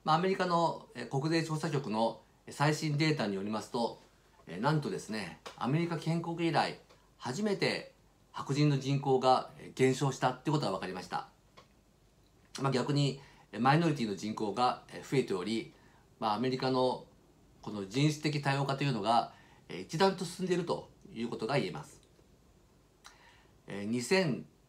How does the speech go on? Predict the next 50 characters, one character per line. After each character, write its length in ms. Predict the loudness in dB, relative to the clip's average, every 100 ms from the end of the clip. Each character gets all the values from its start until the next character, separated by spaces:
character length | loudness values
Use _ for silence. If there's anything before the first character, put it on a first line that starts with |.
| _ _ _ _
十 260 | -2 4 4
年 160 | 4 -2
か 120 | 0
ら、 260 | 0 0 -6
え、 80 | -6
二 100 | -2
千 260 | 0 0
十 220 | 0 -2
九 160 | 2 0
年 240 | 0 -2
の、 220 | -2 -2 -4
え、 140 | -8
十 200 | 0 2
年 160 | 2 0
間 160 | -2
の 80 | -2
間 200 | -4 -4
で、 320 | -2 -2 -6 -18 _ _ _ _ -12
え、 120 | -4
ア 80 | 2
メ 100 | 2
リ 80 |
カ 80 | 4
の 120 | 0
人 240 | 2 0 0
口 220 | 2 6
は、 340 | 8 6 4 -8 _ _
ま 80 | -6
あ、 40 |
前 180 | -2 -2
回、 280 | 0 -4 -6
え、 120 | -8 -6
二 120 | -4
千 240 | -2 -2
年 140 | -2 0
か 100 | 2
ら 160 | 2
二 100 | 2
千 220 | -2 -4
九 180 | -2 -2
年 200 | -2 -2
と、 320 | 0 0 -2 -10
え、 60 |
比 140 | -10 -6 -4
べ 100 | -4
し 80 | -4
て、 240 | -8 -6
比 60 | -4 -2
べ 100 | 0
て 320 | -2 -2